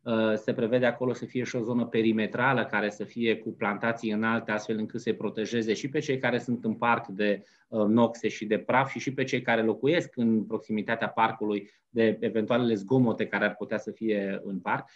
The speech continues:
Trebuie să fie realizate și câteva zone funcționale și, practic, uh, proiectul care a câștigat a reușit să îmbine cel mai armonios, uh, ceea ce există actualmente în acea zonă,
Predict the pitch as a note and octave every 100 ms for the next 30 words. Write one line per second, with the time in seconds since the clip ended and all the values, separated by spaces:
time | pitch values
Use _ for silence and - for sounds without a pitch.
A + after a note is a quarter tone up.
0 | _ _ C#3 D3+ D3+ C3+ C#3+ C3 B2 A2
1 | B2+ C3 - - A2+ A2+ A#2 B2 A#2+ A#2
2 | A#2 A2 G#2+ G#2 G2+ G#2+ D3+ D3+ - _
3 | - - C#3+ D3 E3 D#3+ - C3+ B2+ A#2+
4 | A2 B2+ C3+ D#3 C3+ A#2 A#2+ - A2+ C3+
5 | C3+ A2+ - C#3 C3+ A#2 C3+ C3 - D3
6 | C#3+ A#2 A2 G#2 G#2 G#2+ C#3+ D3+ - B2
7 | A2+ A2 G#2 G#2 G#2 G#2 G#2 G2+ _ _
8 | _ C#3+ D3 B2 - D#3+ - C3 - C3
9 | B2+ _ A2 - G#2+ B2 C#3 A#2+ A2 G#2+
10 | A2+ G2+ B2 C#3+